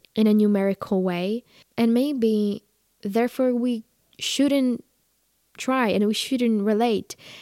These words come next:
And therefore, we shouldn't try to evaluate also ourselves. Because if this is something so fluid, what's the point of, you know, trying to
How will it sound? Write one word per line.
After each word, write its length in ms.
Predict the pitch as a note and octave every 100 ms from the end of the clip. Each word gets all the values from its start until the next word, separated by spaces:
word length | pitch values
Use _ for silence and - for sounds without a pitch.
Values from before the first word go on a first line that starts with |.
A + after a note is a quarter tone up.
| -
And 180 | A3 G#3+
therefore, 500 | A#3 A#3+ A#3+ A#3 A3+
we 120 | A3+
shouldn't 640 | - B3 A#3 A#3 A#3 -
try 180 | - A3+
to 180 | A3+ A#3+
evaluate 560 | A3 A3 A3 A3 G#3+ - - _
also 420 | G#3+ A3+ - G#3 -
ourselves. 720 | A#3 C#4+ - - - - - - - -
Because 240 | - A3+
if 140 | - A3
this 180 | A#3 A#3
is 80 |
something 420 | - A#3 A#3+ A3 G#3+ _ _ _ _ _ -
so 340 | - A3+ F#3+
fluid, 520 | - - C#4 D4 G#3 -
what's 320 | A3+ C4+ -
the 120 | B3
point 480 | - B3+ C4+ G3 - - - -
of, 360 | G#3 - - -
you 140 | - A3
know, 140 | G3
trying 380 | - A3 G#3+ A3 -
to 400 | - G3+ F#3